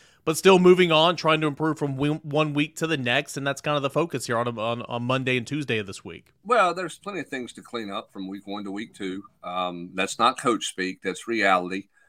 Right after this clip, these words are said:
Speaker 2: Uh, there were some things missed offensively, and, and they've gotta get back into a better rhythm in the first half. And, um, you know, you, you don't carry over last year to this year necessarily, but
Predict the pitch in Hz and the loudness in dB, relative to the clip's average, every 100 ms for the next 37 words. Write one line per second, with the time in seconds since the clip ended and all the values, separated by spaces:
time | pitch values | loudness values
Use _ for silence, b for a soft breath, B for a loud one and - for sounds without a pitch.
0 | _ - 73 82 90 95 - 98 - 104 | _ -10 -4 -4 -4 -6 -6 -8 -4 -4
1 | 98 90 101 - 107 - 110 98 - 95 | -4 -6 -6 -2 -2 0 -6 -6 -8 -4
2 | 95 95 113 92 87 92 95 92 101 98 | -2 0 -2 -6 -8 -4 -4 -2 -2 0
3 | 101 - 98 98 - 104 95 110 104 98 | -2 2 4 4 -2 -6 -6 -6 -6 -8
4 | b b b 101 87 113 110 95 110 104 | b b b -10 0 2 2 -2 -4 -2
5 | 120 107 95 - 107 101 - 101 101 110 | -6 -6 -10 -6 -4 -4 -2 2 2 2
6 | 113 - 92 98 95 - _ _ _ - | -2 -10 -8 -6 -6 -10 _ _ _ -2
7 | 87 90 90 85 _ _ - _ _ _ | 0 0 -4 -10 _ _ -20 _ _ _
8 | _ 135 101 98 104 117 123 127 - - | _ -2 -2 -2 -4 -2 0 0 -4 2
9 | 120 110 107 101 95 104 98 - 110 98 | 4 4 0 -2 0 0 0 -4 -6 -6
10 | 95 101 - 104 95 98 - 90 - 104 | -6 -6 -4 -4 -4 -6 -8 -8 -6 -4
11 | 104 113 98 95 | -4 -4 -4 -6